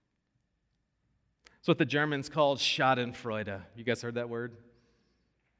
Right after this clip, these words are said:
Schadenfreude means the experience of pleasure, joy, or self-satisfaction that comes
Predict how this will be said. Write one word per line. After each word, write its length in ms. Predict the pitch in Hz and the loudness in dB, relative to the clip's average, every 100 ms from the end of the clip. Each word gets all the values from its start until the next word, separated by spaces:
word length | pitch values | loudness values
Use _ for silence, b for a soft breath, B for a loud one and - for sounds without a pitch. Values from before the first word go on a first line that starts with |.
| _ _ _ | _ _ _
Schadenfreude 720 | - 165 160 151 156 151 147 | 10 12 12 6 2 4 4
means 220 | 147 151 | 2 0
the 100 | 143 | 0
experience 600 | 135 - - 180 175 165 | 0 -2 2 2 4 0
of 160 | 170 127 | -2 -10
pleasure, 580 | - 156 156 151 160 165 | -2 2 2 2 -2 -2
joy, 440 | 120 143 147 147 147 | -4 -4 0 2 0
or 100 | 113 | -2
self-satisfaction 1000 | - 156 151 - 143 135 - 135 - 120 | 0 0 0 0 0 0 -2 -2 -2 -8
that 120 | 117 | -4
comes 400 | 196 175 160 | 0 0 -2